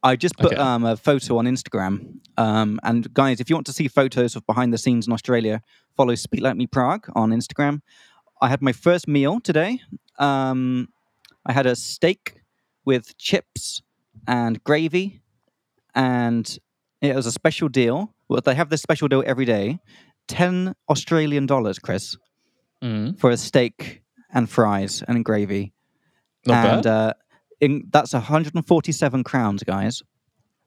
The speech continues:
Speaker 1: Absolute bargain. I'm not gonna lie, it was not very good. It was not a good steak,
Speaker 2: <laughs>
Speaker 1: but it wasn't, like, disgusting. Like, I could eat it.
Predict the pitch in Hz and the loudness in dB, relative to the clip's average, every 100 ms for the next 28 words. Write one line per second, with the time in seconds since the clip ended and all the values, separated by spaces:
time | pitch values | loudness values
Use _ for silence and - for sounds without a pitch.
0 | _ _ _ - 156 - - 143 135 - | _ _ _ 0 0 -2 -4 -2 0 0
1 | 123 120 113 110 - - - 143 165 151 | 0 0 -4 -6 -8 -14 -2 0 2 2
2 | 139 131 117 117 151 151 123 123 110 117 | 2 2 2 -2 -2 -2 0 0 2 0
3 | 143 - - 113 - 143 127 131 - 117 | 0 -8 -6 -4 -2 0 2 0 2 0
4 | 123 - - - - - - _ - 147 | 0 -2 -10 -16 -20 -20 -20 _ 0 2
5 | 156 165 170 180 165 156 139 - 135 - | 2 2 0 2 0 -2 -2 2 2 2
6 | 110 101 135 - 147 170 - 240 | -2 0 0 0 0 0 0 -2